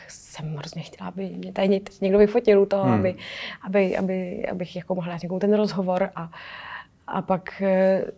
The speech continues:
Speaker 1: myslím, že i tím, že jsem nějak jako vyrostla nebo prostě trošku dospěla, tak jsem si uvědomila, že nějaký věci,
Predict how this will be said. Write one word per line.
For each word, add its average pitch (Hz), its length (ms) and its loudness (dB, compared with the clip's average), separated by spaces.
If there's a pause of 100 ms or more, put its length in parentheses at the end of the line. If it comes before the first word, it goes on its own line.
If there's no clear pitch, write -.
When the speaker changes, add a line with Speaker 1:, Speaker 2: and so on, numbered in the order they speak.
(140)
Speaker 1:
myslím, 202 300 2
že 190 80 0
i 196 100 -2
tím, 196 240 0
že 185 120 -2
jsem 196 180 -4
nějak 185 300 -4
jako 185 440 -2 (340)
vyrostla 185 560 -4
nebo 180 420 -4
prostě 185 600 -4
trošku 190 480 -4
dospěla, 180 560 0
tak 185 240 -8 (440)
jsem 208 220 6
si 208 100 4
uvědomila, 196 400 6
že 190 160 -2
nějaký 196 300 2
věci, 196 400 -2